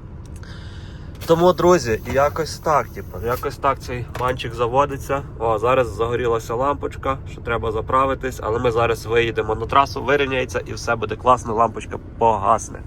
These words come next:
Хоча можна у Франції реально і заправитись на Леклерку. Подивіться, яка там ціна, там десь, напевно, зараз вже євро шістдесят, можна літрів сто-двісті заправити. Тим найбільший мінус цієї машини, коли оце ви хочете їхати, знімати якісь відосики,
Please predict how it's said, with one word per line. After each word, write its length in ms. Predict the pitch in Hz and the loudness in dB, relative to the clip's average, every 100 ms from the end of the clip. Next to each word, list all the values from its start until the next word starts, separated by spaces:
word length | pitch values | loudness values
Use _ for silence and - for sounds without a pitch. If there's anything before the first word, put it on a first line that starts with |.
| - - - - - | -14 -14 -12 -10 -6
Хоча 240 | - 202 | 2 4
можна 300 | 180 185 160 | 6 6 6
у 40 | 143 | 4
Франції 420 | 147 147 - 123 | 4 2 0 2
реально 260 | 123 120 | 2 0
і 20 | 107 | -4
заправитись 640 | 107 - 95 92 - - | -2 2 2 2 -6 -8
на 80 | 104 | -8
Леклерку. 520 | 101 101 98 - - - - - - - - - - - | -8 -8 -8 -10 -14 -14 -12 -12 -12 -12 -12 -12 -12 -6
Подивіться, 420 | 120 127 143 - | -2 4 2 2
яка 160 | 127 127 | 2 2
там 200 | 127 123 | 2 -2
ціна, 300 | - 147 147 | 0 4 4
там 160 | 120 113 | 4 -4
десь, 160 | 104 | -4
напевно, 360 | 113 120 117 110 | 0 2 2 2
зараз 260 | 113 110 | 0 0
вже 100 | 101 | -2
євро 300 | 110 110 104 | -2 -2 -2
шістдесят, 460 | 104 113 107 131 117 | -6 -8 -2 0 2
можна 320 | 110 110 107 | 0 0 -2
літрів 400 | 113 110 113 104 | -4 -6 -6 -8
сто-двісті 680 | - 123 113 110 110 - 101 | -4 0 0 -2 -8 -8 -8
заправити. 500 | 90 95 - 180 175 | -4 -6 -2 -2 -2
Тим 100 | 147 | 0
найбільший 640 | 135 120 160 156 - 131 | -2 2 0 0 -4 -4
мінус 480 | 127 147 139 120 - | -2 -2 -2 -6 -2
цієї 260 | 135 131 123 | 2 2 0
машини, 500 | 120 - 160 147 113 | -4 0 0 0 -2
коли 280 | 123 131 | 0 2
оце 260 | 127 110 127 | 2 2 0
ви 120 | 123 | 0
хочете 360 | 123 127 - 123 | 0 0 -2 -10
їхати, 460 | 131 143 120 120 | -8 -8 -6 -6
знімати 380 | 117 120 123 120 | -6 -2 0 0
якісь 260 | 120 117 123 | -6 -8 -6
відосики, 640 | 117 143 143 139 - 135 | 0 0 0 -12 -10 -10